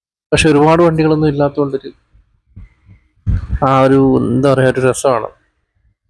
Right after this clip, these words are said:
അങ്ങനെ ഞങ്ങൾ യാത്ര തുടങ്ങുകയാണ്. ഇപ്പം ഏതാണ്ട് നേരം വെളുത്തു കേട്ടോ, ചെറിയ വെട്ടമൊക്കെ വന്നു തുടങ്ങി. പിന്നെ ചെറിയ മഴയൊക്കെ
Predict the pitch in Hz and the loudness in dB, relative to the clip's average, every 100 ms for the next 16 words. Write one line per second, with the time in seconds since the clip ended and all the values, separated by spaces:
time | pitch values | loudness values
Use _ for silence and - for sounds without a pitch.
0 | - - _ _ - - - - - - | -20 -20 _ _ -20 -20 -18 -16 -16 -4
1 | 117 131 135 131 135 127 - - 113 123 | 0 4 4 4 2 0 -6 -2 0 2
2 | 127 - 143 127 - - - _ - - | 0 -2 0 0 -2 -12 -20 _ -20 -20
3 | _ _ _ _ _ _ 120 127 123 123 | _ _ _ _ _ _ -8 -2 0 0
4 | 123 117 104 107 - _ _ _ _ _ | 0 0 -2 -6 -12 _ _ _ _ _
5 | _ _ _ _ _ _ _ _ _ - | _ _ _ _ _ _ _ _ _ -6
6 | 120 - 170 170 165 170 170 170 160 147 | -4 -2 0 2 2 2 2 2 0 0
7 | 147 151 139 123 123 127 110 107 104 113 | 0 0 0 -2 -2 -4 -4 -8 -10 -10
8 | 110 110 110 - _ _ _ _ _ _ | -6 -4 -4 -8 _ _ _ _ _ _
9 | _ _ _ _ - 110 - 110 113 104 | _ _ _ _ -4 -2 0 -2 0 0
10 | 107 110 98 - 113 - _ _ _ _ | 2 0 -2 -4 -6 -6 _ _ _ _
11 | _ _ _ _ 147 151 165 160 170 160 | _ _ _ _ -2 0 0 2 2 2
12 | 147 143 151 139 | 2 2 2 2